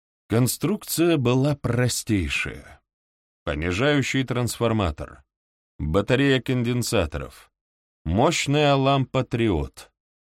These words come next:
несколько резисторов и прочей второстепенной мишуры. Десигнализатор заряда с зуммером.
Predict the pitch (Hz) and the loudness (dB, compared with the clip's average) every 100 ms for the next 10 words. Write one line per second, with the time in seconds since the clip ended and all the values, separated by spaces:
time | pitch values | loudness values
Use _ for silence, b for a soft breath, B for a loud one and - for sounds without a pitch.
0 | _ - 82 104 131 - 117 113 117 113 | _ -6 0 0 0 0 -2 0 0 0
1 | 104 131 139 - 123 110 - 107 - 104 | 0 -2 -2 -2 -2 -2 -4 -4 -2 -2
2 | 113 131 - 113 - 104 98 - 90 101 | 0 0 -2 -4 -2 -2 -2 -4 -2 -2
3 | 101 98 95 - 80 71 - _ _ _ | -2 -2 -2 -2 -4 -4 -10 _ _ _
4 | _ _ _ _ _ _ - 98 151 214 | _ _ _ _ _ _ -10 -2 0 2
5 | 180 156 147 135 104 135 165 139 101 92 | 0 0 2 2 2 0 0 -2 0 2
6 | 92 113 98 73 71 76 76 73 73 | 2 0 0 -2 -2 -2 -2 -2 -4